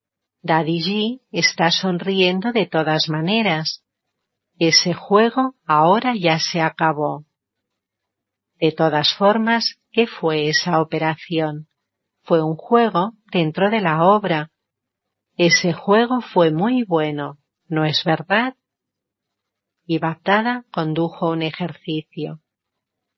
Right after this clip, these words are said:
Repetidamente debéis practicar concentraros y estabilizar vuestra mente e intelecto en la forma del punto en un segundo.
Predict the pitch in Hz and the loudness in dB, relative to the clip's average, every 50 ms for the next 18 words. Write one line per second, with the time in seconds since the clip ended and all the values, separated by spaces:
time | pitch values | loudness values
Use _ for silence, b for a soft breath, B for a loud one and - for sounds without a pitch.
0 | _ _ _ _ _ _ _ _ _ _ _ _ _ _ _ _ 170 170 160 160 | _ _ _ _ _ _ _ _ _ _ _ _ _ _ _ _ -2 -2 0 0
1 | 165 160 160 - 180 175 170 165 165 170 185 202 214 220 214 - 226 208 202 180 | -2 -4 -2 0 0 0 2 2 0 2 0 0 0 -2 -2 -2 -2 0 0 0
2 | 170 190 202 233 233 - - - 233 214 - _ - 156 - - 175 170 175 180 | 2 2 0 0 0 -4 -2 -2 -2 -2 -2 _ -8 -8 -4 0 0 0 0 0
3 | - - 160 151 151 - - 175 160 151 147 147 - 175 185 202 214 226 233 233 | -2 -6 -8 -8 -8 -8 -8 -8 -8 -8 -8 -8 -2 0 0 0 0 0 -2 -6
4 | 226 - b b b b b b _ _ 185 175 175 165 - - - 175 160 180 | -8 -10 b b b b b b _ _ 0 2 2 2 2 0 -2 -2 -2 -2
5 | 175 170 165 170 - - 226 220 214 208 156 160 170 - - - 226 226 214 202 | -2 -2 -4 -6 -2 0 0 0 0 0 -2 -2 -2 -2 -4 -2 -2 0 0 0
6 | 175 160 156 156 156 - 160 151 151 - _ _ 160 151 151 160 165 175 175 - | 0 -2 -2 -4 -4 -6 -6 -6 -6 -10 _ _ -4 -2 -2 -2 -2 -4 -2 -4
7 | 202 208 214 220 220 214 _ _ - 165 165 175 175 b b b b _ _ 180 | -2 0 0 -2 -2 -2 _ _ -4 -4 -4 -4 -8 b b b b _ _ 0
8 | 175 170 165 170 - - - 196 202 214 220 226 226 220 220 214 220 214 _ - | 2 2 2 0 -2 0 2 2 2 2 2 0 2 4 2 2 0 -2 _ -2
9 | 180 175 165 160 160 - - 160 156 160 _ _ _ _ 170 165 165 160 156 156 | 0 0 2 0 -2 -2 -4 -4 -4 -6 _ _ _ _ 2 2 2 2 0 0
10 | 151 151 - - 180 165 147 175 175 175 170 165 160 160 151 156 | 0 0 0 2 2 2 2 2 2 2 0 -2 -4 -6 -8 -10